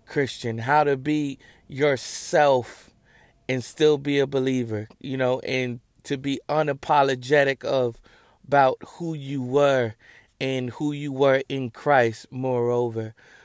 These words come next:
So I just want to salute her on today and congratulate her on her, um, matriculation into glory.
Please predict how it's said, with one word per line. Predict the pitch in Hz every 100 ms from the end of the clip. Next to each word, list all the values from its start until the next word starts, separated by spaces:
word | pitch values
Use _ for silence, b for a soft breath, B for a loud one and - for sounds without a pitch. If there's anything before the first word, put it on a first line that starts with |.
| B
So | - 131
I | - 131
just | 135 135 - -
want | 143 139 135
to | - 131 123
salute | - 127 127 151 156 -
her | 156 151 147 _ b b b b
on | - 135
today | 117 127 127 156 147 143 135 _ _ _ b b b
and | 127 117
congratulate | 127 120 127 151 143 131 139 143 143
her | - 143 143 139 -
on | 143 135
her, | 113 131 131
um, | - 139 131 123 110 - B B B
matriculation | 123 120 - 151 - 143 151 135 143 135 139 - -
into | 139 120 131
glory. | 123 135 151 151 143 127 120